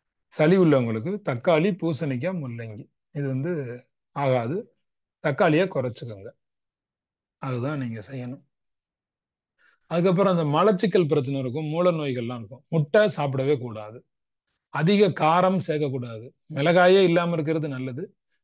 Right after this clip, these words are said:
மிளகுத்தூள் பயன்படுத்துறது நல்லது. அல்லது மிளகாயை குறைச்சுக்கோங்க.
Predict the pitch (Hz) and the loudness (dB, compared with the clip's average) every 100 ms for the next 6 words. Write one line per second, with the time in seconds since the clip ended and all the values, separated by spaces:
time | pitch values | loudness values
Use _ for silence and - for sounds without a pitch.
0 | _ 147 175 208 165 196 180 160 151 143 | _ 2 4 6 4 2 0 0 0 -2
1 | 139 151 143 113 110 131 214 _ _ _ | -2 -2 -4 -10 -12 -14 -18 _ _ _
2 | 180 202 240 185 185 190 160 180 143 147 | -2 2 4 4 4 4 4 2 0 -2
3 | 135 131 110 | -4 -8 -10